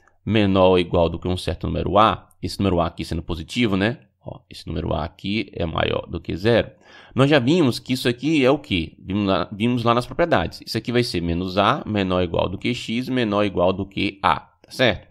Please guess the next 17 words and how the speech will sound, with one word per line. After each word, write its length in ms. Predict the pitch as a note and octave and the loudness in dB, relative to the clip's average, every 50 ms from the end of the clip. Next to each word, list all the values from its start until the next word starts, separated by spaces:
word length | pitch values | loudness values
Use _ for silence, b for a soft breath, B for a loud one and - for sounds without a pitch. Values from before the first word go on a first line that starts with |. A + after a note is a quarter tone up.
| _ | _
A 40 | - | -8
gente 80 | G2 - | -4 -2
já 80 | A2+ | -2
viu 100 | G2+ G#2 | -2 -2
essa 140 | G#2 - F#2 | -4 -4 -4
propriedade 360 | - A2+ - A2+ A2 A2+ B2 | -6 -4 -2 0 2 2 2
aqui. 280 | C3+ C3 - - - - b b b b b b b b b b b | 0 -2 -8 -12 -18 -20 b b b b b b b b b b b
Ok, 420 | E3+ G#3 - - G2+ C#2+ - - B B B B B B B B | -2 -2 0 -2 -2 -4 -4 -8 B B B B B B B B
então 180 | - A3+ B3 G#3 | 4 4 6 6
veja, 260 | C3+ F#2+ F2+ - - - _ _ _ _ _ _ _ | 4 4 2 0 -6 -14 _ _ _ _ _ _ _
se 160 | - - - | -8 -2 0
eu 60 | B3 | 0
pego 300 | A#3+ - - E3+ D#3+ D#3+ | 2 4 4 4 4 4
então 400 | D#3+ D3 - G2 F2 E2+ - - _ _ _ _ _ _ _ _ _ _ | 2 0 2 0 0 0 -2 -8 _ _ _ _ _ _ _ _ _ _
o 180 | - C#3 B2+ A#2 | 0 2 2 2
x, 680 | - - - - - F3 E3+ C3 G#2 - - - - - - _ _ | 0 -2 -6 -6 -4 -2 0 0 0 -2 -6 -10 -14 -16 -20 _ _
certo? 420 | - - - A#2+ C3 B2+ B2+ - | -10 -4 0 0 0 0 -2 -6